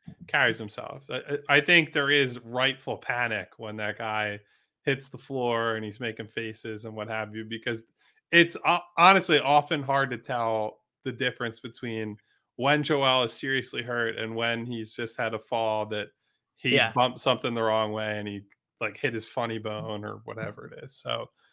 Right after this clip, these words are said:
Speaker 1: you watch him go back to that bench with a, a limp or walk back to the locker room, that's gonna create the same feeling in, in people all the time, whether it's a, a real injury or a, I won't call it a fake injury,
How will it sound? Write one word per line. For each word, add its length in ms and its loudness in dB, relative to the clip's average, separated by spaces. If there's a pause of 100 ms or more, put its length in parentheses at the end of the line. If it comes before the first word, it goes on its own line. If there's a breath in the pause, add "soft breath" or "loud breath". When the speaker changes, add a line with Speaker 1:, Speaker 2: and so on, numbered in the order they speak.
(560)
Speaker 1:
you 160 2
watch 300 12
him 120 6
go 160 6
back 260 8
to 100 2
that 220 6
bench 420 4
with 220 -4
a, 300 2
a 80 2
limp 420 0
or 120 -6
walk 280 2
back 220 0
to 100 -12
the 60 -10
locker 460 0
room, 240 -10
that's 200 -10
gonna 240 -6
create 400 -4
the 60 -10
same 340 -4
feeling 520 -6
in, 180 -8
in 160 -6
people 440 -6
all 240 0
the 100 -6
time, 500 -2
whether 340 0
it's 220 -2
a, 260 -2 (440)
a 80 2
real 340 4
injury 580 0
or 260 -2
a, 160 -4 (680)
I 100 2
won't 220 4
call 180 6
it 20 2
a 40 -2
fake 340 -2
injury, 420 -6